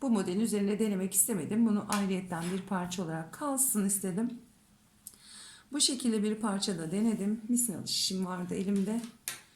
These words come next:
Biraz masada ses çıkartabilir, rahatsız edebilir sizi ama idare edeceğiz. Şimdi aralarına yedişer ilmek bıraktım ben. Sadece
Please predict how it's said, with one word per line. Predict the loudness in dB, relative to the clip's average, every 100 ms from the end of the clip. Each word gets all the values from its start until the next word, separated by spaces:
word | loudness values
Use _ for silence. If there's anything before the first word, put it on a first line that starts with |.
| -20 -20 _ _ _ -6
Biraz | -4 -2
masada | 0 0 0
ses | 0 2 0
çıkartabilir, | 0 0 -2 -2 -2 0 -2
rahatsız | -2 0 2 2
edebilir | 4 4 2 2
sizi | 0 0 2
ama | 2 2 -2 -12 -16 -20 -20 -20 _ -20 -20 -20 -20 -20 -8
idare | -4 -2 -2 -2
edeceğiz. | -4 -4 0 0 2
Şimdi | 2 2 -2 -10 -16 -4
aralarına | 0 4 4 4 2 0 -6 -18 -20 -12 0
yedişer | 0 2 2 0 -4 -8 -18 -20 -20 -20 -6
ilmek | 0 4 4 2 -6
bıraktım | -6 -6 -6 -8 -6
ben. | -4
Sadece | -4 -2 -2 -2 -2 -4